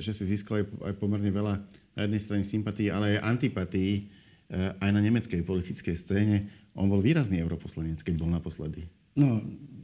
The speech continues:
Speaker 2: museli by sme sa vrátiť naozaj do minulosti a pomenovať si, prečo vlastne bol záujem dávať ho aj do nemeckých debat, za akých situácií to, to bolo vlastne, keď tam bolo.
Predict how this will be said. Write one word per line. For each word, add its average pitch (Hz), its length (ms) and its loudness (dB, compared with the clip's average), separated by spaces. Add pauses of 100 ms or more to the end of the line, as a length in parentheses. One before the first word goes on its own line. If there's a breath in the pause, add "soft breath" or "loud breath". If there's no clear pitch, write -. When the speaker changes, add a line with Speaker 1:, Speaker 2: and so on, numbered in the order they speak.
(100)
Speaker 2:
museli 117 320 2
by 92 100 4
sme 90 180 4 (200)
sa 107 160 -4
vrátiť 92 480 4
naozaj 90 480 4
do 90 80 4
minulosti 95 880 4
a 92 160 0 (240)
pomenovať 92 720 0
si, 98 160 0
prečo 104 320 2
vlastne 85 400 2
bol 87 240 2
záujem 87 480 4 (260)
dávať 90 460 0
ho 90 160 0
aj 85 160 0
do 87 80 0
nemeckých 87 560 2
debat, 87 320 0
za 90 160 -2
akých 95 320 -2
situácií 87 880 0
to, 87 160 -2 (640 loud breath)
to 90 80 2
bolo 87 320 2
vlastne, 92 480 0
keď 98 240 -4
tam 95 160 4
bolo. 101 240 2